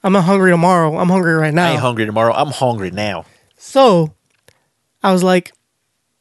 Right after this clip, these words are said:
Speaker 1: it was after, it was after one of these beautiful podcasts. You know, I had
Speaker 2: Yeah.
Speaker 1: my M M A segment, my, you know, not an M M A segment.
Speaker 2: You, you, you were feeling good about the parlay?
Speaker 1: I'm listening,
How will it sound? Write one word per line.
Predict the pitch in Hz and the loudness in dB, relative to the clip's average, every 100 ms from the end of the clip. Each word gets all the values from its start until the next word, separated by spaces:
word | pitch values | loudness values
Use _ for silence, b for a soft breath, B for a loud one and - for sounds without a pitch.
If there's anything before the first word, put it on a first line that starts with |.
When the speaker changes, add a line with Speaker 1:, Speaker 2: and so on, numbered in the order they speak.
| _ - | _ -4
Speaker 1:
it | |
was | 254 240 | 0 2
after, | 240 233 220 | 0 2 0
it | |
was | 262 226 | 2 2
after | 220 202 | 2 2
one | 190 | 2
of | |
these | 175 165 160 | 0 -2 -4
beautiful | 151 190 160 165 | -4 -2 -2 -2
podcasts. | 175 165 185 185 175 | -2 -4 -2 -4 -4
You | 175 | -2
know, | 170 | 0
I | |
had | 160 165 147 b b | 0 0 -2 b b
Speaker 2:
Yeah. | 101 | -4
Speaker 1:
my | 190 | 0
M | 202 | 2
M | 175 170 | 2 2
A | 160 | 0
segment, | - 196 175 175 175 185 | -2 -2 0 0 0 -2
my, | 170 160 | -2 -4
you | |
know, | 160 | -4
not | 160 180 | 0 0
an | 175 | 0
M | 180 | 0
M | 170 | 0
A | 170 | -2
segment. | 196 175 180 175 | -2 0 0 0
Speaker 2:
You, | 156 160 | 0 0
you, | 143 156 | 2 2
you | 143 | 4
were | 160 | 2
feeling | - 160 | 2 -2
good | 143 151 | 2 2
about | 143 | 0
the | - | -2
parlay? | - 156 156 214 | -2 0 2 2
Speaker 1:
I'm | |
listening, | 208 226 202 | 2 0 -2